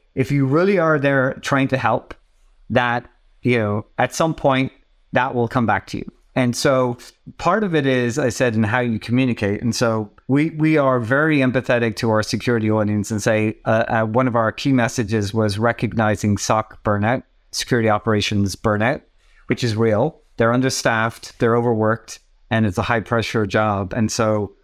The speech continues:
really trying to recognize and appreciate the tough job that they have. And, and, and basically say, like, "We're here to try and help, and we have different ways that we can do that, but that's our concern right now, is there's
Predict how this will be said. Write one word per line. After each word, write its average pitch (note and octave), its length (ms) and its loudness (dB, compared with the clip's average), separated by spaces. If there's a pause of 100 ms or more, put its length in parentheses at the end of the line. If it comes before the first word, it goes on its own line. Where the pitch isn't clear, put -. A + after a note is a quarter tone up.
(300)
really D3 340 2
trying C3 280 -2
to A2+ 440 0 (220)
recognize A#2 1000 0
and A2+ 180 0
appreciate A#2 640 0
the G2+ 80 -2
tough - 520 -4 (120)
job G#2+ 400 0
that G2 160 -2
they F#2+ 160 0
have. F#2 560 -4 (680)
And, A2+ 240 -2
and, A2+ 380 -2
and A#2 220 0
basically B2 240 0
say, A2+ 200 0
like, G#2+ 300 -2
"We're B2+ 260 0
here C3+ 280 0
to C3+ 100 -4
try B2 240 0
and G#2+ 100 0
help, A2+ 300 -4 (240)
and A2 160 2 (240)
we A#2+ 140 2
have F#2+ 140 -4
different A2+ 300 -2
ways G#2+ 260 0
that G#2+ 80 0
we G#2+ 120 -2
can G2+ 160 -2
do G2+ 140 0
that, C3 240 0
but A2+ 200 -4
that's - 380 -2
our A2+ 160 0
concern G#2+ 480 -2
right G2 180 0
now, F#2+ 240 0
is G2+ 200 -4
there's G#2 280 -2